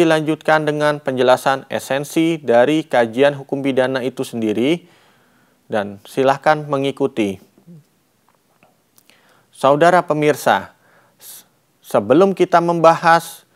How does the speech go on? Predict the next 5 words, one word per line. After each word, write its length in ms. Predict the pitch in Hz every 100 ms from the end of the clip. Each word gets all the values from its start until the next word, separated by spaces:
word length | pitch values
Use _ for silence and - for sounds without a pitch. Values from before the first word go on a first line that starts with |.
| _ _
tentang 400 | - 143 143 151
hukum 480 | 151 139 151 147 151 _ _ _
dalam 380 | 123 127 131 120
perspektif 640 | - - - 151 - 120 -
pidana, 640 | 117 107 95 98 110 156